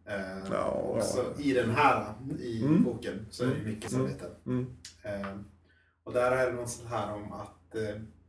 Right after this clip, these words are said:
Speaker 1: att man har tänkt att, eh, ungdomens omvändelse består i på något sätt att man får genuina,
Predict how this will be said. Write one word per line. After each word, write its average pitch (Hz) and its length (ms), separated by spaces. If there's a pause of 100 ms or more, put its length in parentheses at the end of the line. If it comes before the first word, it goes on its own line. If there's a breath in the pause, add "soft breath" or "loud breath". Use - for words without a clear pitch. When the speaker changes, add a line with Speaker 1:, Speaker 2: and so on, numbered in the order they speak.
(460)
Speaker 1:
att - 220
man 110 140
har 110 180
tänkt 139 260
att, - 160 (340)
eh, 110 560 (460)
ungdomens 135 680
omvändelse 135 1080
består 110 420
i 101 120
på 98 80
något 101 160
sätt 101 180
att 98 140
man 104 140
får 101 280 (440 loud breath)
genuina, 117 480